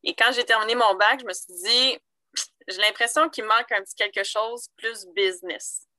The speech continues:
Puis c'est là qu'avec H E C, ben, on, j'ai fait partie de la première cohorte de la maîtrise en développement organisationnel. Donc, euh, on se disait les cobayes à l'époque. Je crois que ça fait déjà dix ans, là, que le programme existe.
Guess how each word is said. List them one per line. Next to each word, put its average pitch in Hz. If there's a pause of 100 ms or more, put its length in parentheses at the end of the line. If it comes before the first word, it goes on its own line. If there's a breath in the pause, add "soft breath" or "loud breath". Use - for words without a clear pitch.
(280)
Puis -
c'est 208
là 220
qu'avec 214 (100)
H 185
E 180
C, 196 (160)
ben, 175
on, 165
j'ai -
fait 196
partie -
de 202
la 185
première 185
cohorte 190 (260)
de 180
la 170
maîtrise 202
en 185
développement 180
organisationnel. 180 (680 loud breath)
Donc, 170
euh, 175
on 175
se 185
disait 185
les 180
cobayes 180 (240)
à 175
l'époque. 190
Je -
crois 180
que -
ça 180
fait 175
déjà 175
dix 175
ans, 185
là, 302
que 208
le 170
programme 175
existe. 185